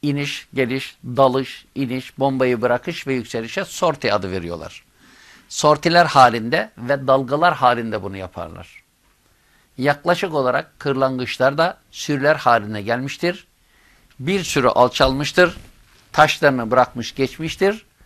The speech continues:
Onlar uzaklaştıktan sonra ikinci sürü gelmiş dalış yapmıştır. Taşlarını bırakıp gitmiştir. Altmış binlik, o yıllara göre son derece güçlü olan ordu. Peygamber Efendimiz Mekke'yi kaç kişiyle fethetti? On bin kişiyle.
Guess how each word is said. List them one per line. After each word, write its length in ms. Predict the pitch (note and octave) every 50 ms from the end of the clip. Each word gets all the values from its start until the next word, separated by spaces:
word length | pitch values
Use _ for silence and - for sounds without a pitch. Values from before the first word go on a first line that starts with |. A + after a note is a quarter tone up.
| _ _ _ _ _ -
Onlar 340 | - C#3 D3 D3 E3 F#3 F#3+
uzaklaştıktan 840 | F3 D3+ D3 C3+ - - C3+ C3 - - C#3 A#2+ - - D#3 F3
sonra 280 | E3+ - E3 D3 C3+ B2
ikinci 520 | - C3 B2+ - - E3 D#3 D#3 E3 G#3
sürü 280 | - - - D3+ B2+ B2
gelmiş 420 | A2 A#2+ A#2 G#2+ G#2 G#2 - -
dalış 300 | - A2+ A2+ A2+ A2 -
yapmıştır. 560 | - A2 G#2+ - - A2 G#2+ - - E3 E3+ E3+ _ _ _ _ _ _ _ _ _ _
Taşlarını 480 | - C#3 C3+ - - - B2+ A2+ G#2+ G#2
bırakıp 360 | A#2 A2+ A2 - G#2+ E2+ -
gitmiştir. 640 | - B2 - - B2+ C#3+ C#3 - F3 E3+ E3+ E3 _ _ _ _ _ _ _ _ _ _ _ _ -
Altmış 480 | - C#3+ D3 - - E3+ F#3+ F3+ - -
binlik, 580 | C#3 B2 C#3+ D#3 C#3+ C3+ C3+ C3 - - - _ _ _ _ _ _ _ _ _ _ _ -
o 100 | D#3 F3
yıllara 400 | F#3 E3+ D#3 C3 B2 C3 A#2+ A#2+
göre 240 | A#2 A2 A#2 G#2 G2+
son 380 | - - - E3+ D#3+ E3 D#3 C3
derece 280 | C3 A2+ A#2 C3 D3
güçlü 460 | C3+ A#2+ B2 C3 - - - - F#3
olan 400 | F#3 - - C3 B2+ A#2 G#2+ G#2 -
ordu. 400 | G#2 G#2+ F#2+ E2+ E2+ F2 D2+ _ _ _ _ _ _ _ _ _ _ _ _ _ _ _ _ -
Peygamber 460 | - A#2+ B2+ A#2+ C#3 C#3 D3 D#3+ E3
Efendimiz 340 | E3+ D3 - D3+ C#3 A#2+ B2
Mekke'yi 360 | C3+ C#3 C#3 - C#3 B2+ A#2
kaç 220 | - F#3+ G3+ -
kişiyle 400 | - F#3 D3 - C#3+ C3 A#2 A#2
fethetti? 460 | A2 - G#2 G2+ - A2+ A2 - - D3
On 300 | - E3+ F#3 G3 F#3+ D#3+
bin 120 | C#3 B2
kişiyle. 440 | A2+ - - - G2 E2+ D#2+ D2